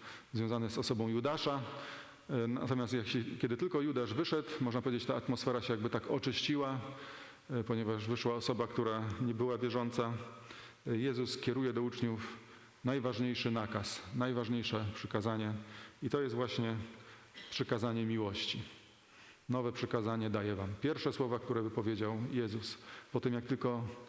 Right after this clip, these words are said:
e, Judasz opuścił ich zgromadzenie, czyli skoro pierwsze, to znaczy, że też najważniejsze. I później Jezus jeszcze dwukrotnie powtarza to przykazanie w czasie, e, ostatniej wieczerzy. Piętnasty rozdział, dwunasty werset.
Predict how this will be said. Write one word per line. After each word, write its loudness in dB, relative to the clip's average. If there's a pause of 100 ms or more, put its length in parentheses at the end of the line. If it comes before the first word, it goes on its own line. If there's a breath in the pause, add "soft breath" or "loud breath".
(720 loud breath)
e, 4
Judasz 2
opuścił 2 (300)
ich -2
zgromadzenie, 2 (680 loud breath)
czyli 0 (120)
skoro 0
pierwsze, 0
to 4
znaczy, 2
że 2
też 0
najważniejsze. 2 (520 loud breath)
I 0
później 2
Jezus 2 (640 loud breath)
jeszcze 2
dwukrotnie 2
powtarza 2
to 2
przykazanie 2 (360)
w -12
czasie, 2 (560)
e, -2
ostatniej 2
wieczerzy. 2
Piętnasty 0
rozdział, 2
dwunasty 0
werset. -2